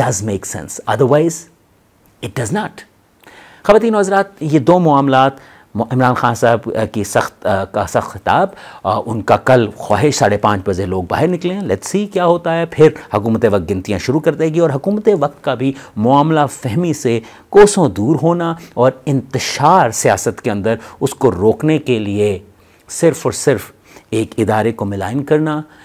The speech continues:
या ज़ोर बाजू का इस्तेमाल करना, इसी के ऊपर चलते नज़र आ रहे हैं। सियासी डायलॉग को इनकरेज नहीं कर रहे। मैं एक बार फिर कहूँगा, मैं अपने हर वीलॉग के अख्ताम पे ये जुमला कहता हूँ कि अल्टीमेट सॉल्यूशन जो है वो डायलॉग है, अ,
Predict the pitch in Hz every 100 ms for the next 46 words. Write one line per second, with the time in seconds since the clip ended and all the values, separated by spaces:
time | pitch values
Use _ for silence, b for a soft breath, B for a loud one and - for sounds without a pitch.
0 | B 117 104 110 110 107 107 107 117 98
1 | - 104 104 113 117 104 110 110 B B
2 | 175 196 208 165 131 - 113 113 104 95
3 | 95 107 139 127 131 B B - - 135
4 | 135 139 - 156 143 - - 95 - 120
5 | 131 131 - 98 101 101 98 120 117 117
6 | 127 123 104 85 95 - 175 170 156 165
7 | 160 156 B B 110 95 107 - 131 123
8 | 131 123 - 117 - 110 110 113 101 110
9 | 107 120 110 120 120 113 B - - 151
10 | 156 - 160 143 139 - - 127 120 160
11 | 160 123 113 107 107 B B - 92 117
12 | 104 90 98 110 143 151 98 139 139 135
13 | B B B 104 107 104